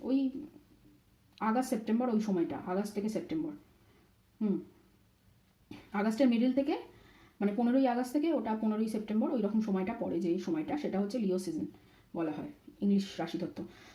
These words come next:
তো আমরা ধরে নিতে পারি যে ওই রকম সময় আর কি উনি আসতে চলেছেন বা উনি আপনার সঙ্গে কথা বলার জন্য কন্ট্যাক্ট করবেন। তবে মাঝে মাঝে হয়তো কখনো কখনো মেসেজ করতে পারেন যে, "হাই, কেমন আছো, কী করছো,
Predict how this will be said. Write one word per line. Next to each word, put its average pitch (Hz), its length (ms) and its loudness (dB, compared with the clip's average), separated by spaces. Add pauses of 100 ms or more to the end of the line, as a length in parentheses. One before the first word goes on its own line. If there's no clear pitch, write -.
(100)
তো - 60 -2
আমরা 202 540 2
ধরে 214 180 2
নিতে 247 160 2
পারি 254 160 2
যে 240 120 0
ওই 214 120 2
রকম 269 320 2 (640)
সময় 233 360 2
আর 202 140 -2
কি - 200 0 (840)
উনি 214 160 4
আসতে 208 280 0
চলেছেন 202 340 0 (220)
বা 208 140 -2
উনি 202 220 2
আপনার 196 200 2
সঙ্গে 214 260 0
কথা 196 160 0
বলার 202 180 4
জন্য 202 200 0
কন্ট্যাক্ট 185 340 -2
করবেন। 214 260 2 (220)
তবে 269 120 8
মাঝে 240 200 6
মাঝে 269 160 6
হয়তো 262 200 2
কখনো 240 260 0
কখনো 247 240 2
মেসেজ 220 280 0
করতে 220 200 -2
পারেন 220 200 4
যে, 220 80 4
"হাই, 208 200 2
কেমন 214 240 2
আছো, 202 360 -2
কী 220 100 2
করছো, 196 520 0